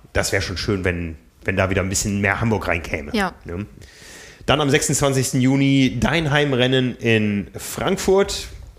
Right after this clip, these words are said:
Speaker 1: Ironman etabliert, ich glaube, nächstes Jahr. Ich glaube, die Premiere war zweitausendzwei. Also im nächsten Jahr ist es zwanzig Jahre. Ja,
Speaker 2: Ja.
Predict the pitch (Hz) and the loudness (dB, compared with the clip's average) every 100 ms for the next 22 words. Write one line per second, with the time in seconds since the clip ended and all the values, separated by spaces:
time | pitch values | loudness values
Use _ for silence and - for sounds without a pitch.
0 | - 113 139 139 139 139 135 - - - | 0 2 2 0 -2 -4 -10 -18 -20 -20
1 | - - - - - - 113 120 104 123 | -20 -20 -20 -20 -20 -6 -2 0 2 2
2 | 135 - - - - - 107 123 143 127 | 2 -2 -8 -12 -12 2 4 6 4 2
3 | 120 - 135 135 139 165 175 - - - | 0 -2 -2 0 2 2 0 -6 -20 -20
4 | - _ - 107 110 - - 110 117 139 | -20 _ -4 0 0 -2 -2 2 2 2
5 | 123 117 123 113 113 107 104 92 - - | 2 2 0 2 2 0 -2 -6 -8 -6
6 | - 110 151 214 - - _ - - 98 | 0 4 4 0 -6 -18 _ -14 -2 0
7 | 107 101 101 120 120 110 107 - - - | 0 0 -2 -2 0 0 0 -4 -4 -2
8 | 110 101 113 143 165 170 - - - - | -2 0 2 2 0 -4 -12 -20 -20 -20
9 | - - - - - - - - _ _ | -20 -20 -20 -20 -20 -20 -20 -20 _ _
10 | - _ _ _ - 127 220 | -20 _ _ _ 0 2 4